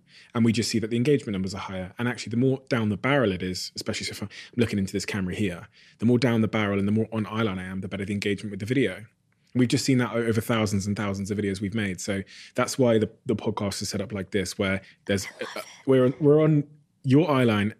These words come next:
and we're on down the barrel as much as we possibly can be without you seeing too much of the back of my head there. And the same applies for this one, 'cause it just makes,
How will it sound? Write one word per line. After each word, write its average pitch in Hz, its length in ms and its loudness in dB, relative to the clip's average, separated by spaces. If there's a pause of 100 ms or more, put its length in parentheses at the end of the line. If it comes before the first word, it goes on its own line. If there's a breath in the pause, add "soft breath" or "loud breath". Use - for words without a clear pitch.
(420)
and 120 240 4
we're 117 120 6
on 117 360 2 (240)
down 120 200 2
the 123 60 4
barrel 110 240 2
as 104 100 2
much 135 340 2
as 120 60 -6
we 120 80 2
possibly 110 400 -2
can 101 220 -2
be 101 120 0
without 101 300 -2
you 101 60 -2
seeing 104 180 -2
too 101 140 -4
much 98 120 -6
of 101 60 -4
the 98 60 -4
back 98 160 -8
of 95 80 -8
my 95 80 -4
head 95 180 -4
there. 95 380 -8 (420 loud breath)
And 101 100 0
the 104 60 2
same 101 160 -2
applies 95 320 -6
for 98 60 -12
this 98 180 -8
one, 107 200 -12
'cause 131 180 2
it - 20 4
just 131 160 0
makes, - 280 -2